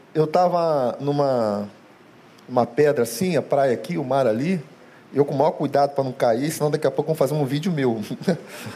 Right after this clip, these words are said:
<laughs> Ou então eu tendo que dizer, "Ih, caí da pedra, que vergonha." E, e eu, eu falei, "Cara, que contradição. Eu tô gravando um vídeo aqui falando de desgraça num lugar tão bonito como esse."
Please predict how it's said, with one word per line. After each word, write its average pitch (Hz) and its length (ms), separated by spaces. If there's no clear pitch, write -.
<laughs> - 1600
Ou 131 240
então 156 280
eu 175 60
tendo 180 200
que 180 100
dizer, 156 300
"Ih, 277 140
caí 147 160
da 151 120
pedra, 113 400
que 127 120
vergonha." 117 500
E, 185 320
e 185 60
eu, 196 200
eu 190 100
falei, 208 220
"Cara, 214 240
que 240 100
contradição. 214 960
Eu 143 80
tô 190 100
gravando 196 400
um 160 120
vídeo 170 320
aqui 175 200
falando 180 460
de 180 160
desgraça 175 720
num 196 80
lugar 180 240
tão 254 220
bonito 175 360
como 160 260
esse." 165 280